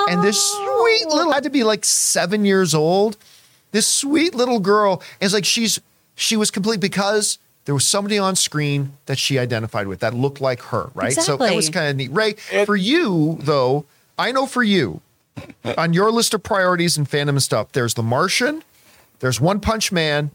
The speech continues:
Speaker 1: and then there's The Little Mermaid.
Speaker 2: <laughs>
Speaker 1: Why is this so important to you?
Speaker 3: Well, The Little Mermaid was actually the first animated Disney movie I watched, I, I believe, in my life.
Speaker 1: Really?
Speaker 3: Like,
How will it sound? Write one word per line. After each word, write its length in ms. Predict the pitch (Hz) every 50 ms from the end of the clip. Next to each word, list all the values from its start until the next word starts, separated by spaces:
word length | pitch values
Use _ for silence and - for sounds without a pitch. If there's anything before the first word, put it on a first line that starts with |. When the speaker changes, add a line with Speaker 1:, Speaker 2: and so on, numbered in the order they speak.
| _ _ - - _ -
Speaker 1:
and 160 | 151 151 147
then 140 | 147 147 143
there's 180 | 143 143 135 -
The 100 | - 151
Little 240 | 139 135 135 127 123
Mermaid. 380 | 120 113 104 92 87 80 - - - - - -
Speaker 2:
<laughs> 260 | _ - 302 - - 403
Speaker 1:
Why 160 | - 190 214
is 120 | 208 180
this 100 | 190 190
so 140 | - - 180
important 380 | 160 139 - 151 139 123 120 -
to 100 | 117 101
you? 120 | 90 -
Speaker 3:
Well, 340 | 165 165 185 180 160 147 - _ _ -
The 400 | 120 117 120 117 107 101 143 139
Little 260 | 131 143 170 185 190
Mermaid 480 | 156 123 117 127 151 135 120 107 101 98
was 240 | 87 98 104 92 -
actually 460 | - - 110 113 - - - 120 107
the 160 | 82 95 98
first 680 | - - _ - 135 135 135 131 123 - - - - - _ _ _ _ _ -
animated 720 | 110 117 117 117 117 117 117 113 110 113 104 85 80 76
Disney 320 | - 127 123 101 104 113 107
movie 420 | 104 101 101 92 85 98 95 92
I 140 | - 95 98
watched, 580 | 95 85 101 101 98 95 - - - - - - _ _ _ _ _ _ _ _ _ _ _ _ _ _ _ _ _ _ _
I, 140 | - 110 113 - _ _ _ _ _ _ -
I 80 | 90 101
believe, 520 | 90 104 110 113 135 170 165 107 - - -
in 120 | 76 110
my 140 | 113 110 101 92
life. 260 | 90 101 139 - 117
Speaker 1:
Really? 640 | 139 160 220 330 466 494 466 - - 123 110 139 160 165 156 120 -
Speaker 3:
Like, 100 | -